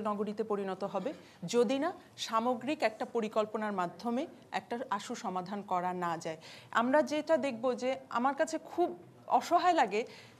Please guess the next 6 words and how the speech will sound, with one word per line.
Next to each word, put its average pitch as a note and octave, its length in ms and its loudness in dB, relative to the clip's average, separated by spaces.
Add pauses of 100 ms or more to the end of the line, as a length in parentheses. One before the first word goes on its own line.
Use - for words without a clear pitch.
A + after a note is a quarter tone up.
(240)
আমাদের D#4+ 260 6 (120)
প্রচুর F4+ 300 4 (100)
ট্রাফিক D#4 320 4 (100)
সিগন্যালস C4+ 420 0
আছে, - 280 0 (920)
কোনো F#4+ 180 8